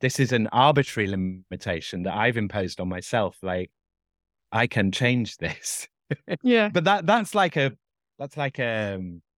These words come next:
Speaker 1: a sort of eureka moment a lot of the time. It's kind of, it's one of those, you know, the blindingly obvious hitting you in the face kind of things.
Speaker 2: Mm.
Speaker 1: I recognize that, basically.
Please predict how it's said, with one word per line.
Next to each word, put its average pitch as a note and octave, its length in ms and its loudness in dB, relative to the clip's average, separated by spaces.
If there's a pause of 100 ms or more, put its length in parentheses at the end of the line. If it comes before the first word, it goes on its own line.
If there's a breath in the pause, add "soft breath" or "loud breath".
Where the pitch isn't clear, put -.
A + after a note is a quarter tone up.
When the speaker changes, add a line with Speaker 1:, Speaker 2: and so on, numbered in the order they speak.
Speaker 1:
a - 40 -16
sort B2+ 200 0
of G#2+ 100 0
eureka A#2+ 560 4
moment A2 420 -2
a E2 60 -10
lot F2+ 160 -8
of E2 60 -12
the F2 80 -10
time. E2+ 320 -8
It's - 120 -10
kind A2 200 -4
of, G#2+ 80 -4 (340)
it's - 240 -10
one C3 140 2
of A#2+ 100 0
those, A2+ 360 2 (200)
you A#2+ 80 -4
know, A#2 100 4
the G#2+ 120 0
blindingly A2+ 640 2
obvious G#2 420 -2
hitting G2 220 -6
you F#2+ 100 -4
in F#2 100 -4
the F2+ 80 -8
face G2 300 -4
kind F#2 240 -8
of E2+ 80 -12
things. G#2 260 -10 (640)
Speaker 2:
Mm. A3 140 0
Speaker 1:
I C#3 80 6
recognize A#2 680 2
that, F#2 260 -6
basically. - 480 -8